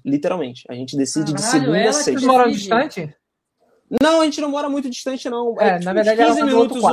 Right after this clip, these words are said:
Speaker 1: um do
Speaker 3: quarto, né?
Speaker 1: outro. Não, não. <laughs> Queria eu que morasse no outro quarto, seria muito bom, mas a
Speaker 3: Quinze
Speaker 1: gente mora
Speaker 3: minutos, o quê?
Speaker 1: uns
Speaker 3: A
Speaker 1: quinze
Speaker 3: pé?
Speaker 1: minutos. Não, de carro. Quinze minutos de
Speaker 3: Fica
Speaker 1: carro.
Speaker 3: longe,
Speaker 1: A,
Speaker 3: hein?
Speaker 1: é, a pé dá um tempinho, a pé dá um tempinho.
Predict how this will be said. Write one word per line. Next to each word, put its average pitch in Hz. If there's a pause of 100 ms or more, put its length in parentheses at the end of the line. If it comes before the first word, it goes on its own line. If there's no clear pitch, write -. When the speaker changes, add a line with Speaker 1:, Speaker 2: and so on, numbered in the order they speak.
Speaker 1:
um 233
do 220
Speaker 3:
quarto, 185
né? 180
Speaker 1:
outro. - (100)
Não, 240
não. 220
<laughs> 220
Queria 254
eu 220
que 196
morasse 180
no 185
outro -
quarto, 156
seria 175
muito 202
bom, 151
mas - (560)
a 180
Speaker 3:
Quinze 202
Speaker 1:
gente 208
mora 226
Speaker 3:
minutos, 214
o -
quê? 180
Speaker 1:
uns 151
Speaker 3:
A -
Speaker 1:
quinze 226
Speaker 3:
pé? 226
Speaker 1:
minutos. 185 (420)
Não, 170
de 139
carro. 135
Quinze 135
minutos 143
de 180
Speaker 3:
Fica 240
Speaker 1:
carro. 269
Speaker 3:
longe, 269
Speaker 1:
A, 254
Speaker 3:
hein? 285
Speaker 1:
é, 139
a 131
pé 160
dá 180
um 185
tempinho, 170
a 123
pé 135
dá 139
um 135
tempinho. 131